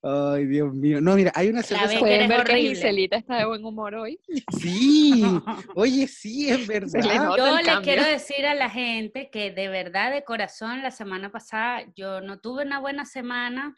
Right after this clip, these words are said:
Speaker 1: Lo
Speaker 2: Grabé
Speaker 1: sabemos.
Speaker 2: por responsabilidad y porque me relaja mucho hacer el podcast, pero fue una semana difícil y de verdad no estaba de humor y por eso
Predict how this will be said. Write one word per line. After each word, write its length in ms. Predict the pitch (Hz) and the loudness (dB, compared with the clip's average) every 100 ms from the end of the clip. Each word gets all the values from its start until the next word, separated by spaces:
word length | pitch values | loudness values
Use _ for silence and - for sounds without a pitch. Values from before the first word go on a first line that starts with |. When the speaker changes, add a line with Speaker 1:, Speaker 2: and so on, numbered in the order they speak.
| - | -8
Speaker 1:
Lo 180 | 160 175 | -4 -2
Speaker 2:
Grabé 220 | 208 170 | -2 -2
Speaker 1:
sabemos. 180 | 170 240 | -2 -6
Speaker 2:
por 120 | 240 | -6
responsabilidad 1120 | 269 - 240 226 233 214 208 202 202 214 240 | -6 -4 -4 -4 -4 -4 -6 -6 -4 -2 -2
y 60 | 285 | -4
porque 460 | 277 240 226 208 | -8 -10 -10 -10
me 340 | 214 208 208 190 | -8 -8 -8 -8
relaja 460 | 196 190 202 214 | -8 -2 -2 -2
mucho 400 | 254 262 262 262 | -4 -6 -6 -8
hacer 320 | 285 277 277 269 | -8 -8 -8 -8
el 160 | 262 | -8
podcast, 640 | 277 262 240 - 262 262 _ | -6 -6 -6 -8 -10 -10 _
pero 240 | 214 196 190 | -6 -6 -8
fue 220 | - 196 | -10 -8
una 160 | 202 202 | -8 -10
semana 480 | 233 220 208 208 | -10 -6 -6 -6
difícil 600 | 226 226 269 269 - 302 | -8 -10 -12 -12 -10 -8
y 80 | 269 | -6
de 120 | 240 | -6
verdad 300 | 208 190 185 | -6 -6 -8
no 100 | 196 | -10
estaba 300 | 190 233 240 | -12 -8 -6
de 100 | 240 | -6
humor 240 | 233 320 320 | -6 -4 -4
y 40 | |
por 200 | - 226 | -6 -8
eso 180 | 202 | -8